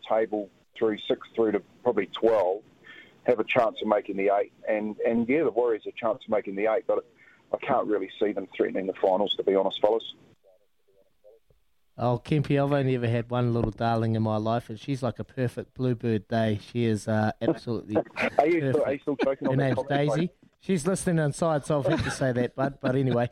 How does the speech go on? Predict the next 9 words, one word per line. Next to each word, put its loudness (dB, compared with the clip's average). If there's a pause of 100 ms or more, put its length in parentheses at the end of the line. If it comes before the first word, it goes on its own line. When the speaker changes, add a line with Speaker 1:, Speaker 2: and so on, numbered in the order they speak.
Speaker 2:
<laughs> -16
we'll 2
move 0 (220)
on. 2
Speaker 1:
<laughs> -2
Yeah. 2 (280)
Speaker 2:
Mate, 0 (200)
um, -2
<laughs> 0